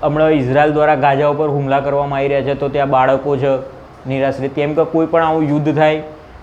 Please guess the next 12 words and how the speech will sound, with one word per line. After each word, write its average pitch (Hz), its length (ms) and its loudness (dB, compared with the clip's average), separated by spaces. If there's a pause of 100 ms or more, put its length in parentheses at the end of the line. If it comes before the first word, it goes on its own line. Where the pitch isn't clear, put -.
(120)
કે 151 60 -2
બીજી 147 260 0
કોઈ 151 200 0
પણ 156 160 0
પ્રકારની 151 400 0
કુદરતી 143 440 0
હોનારત 147 420 0
થાય, 147 120 0
તો 147 100 -2
એનો 151 120 -4
સૌથી 151 460 0
વધુ 165 420 2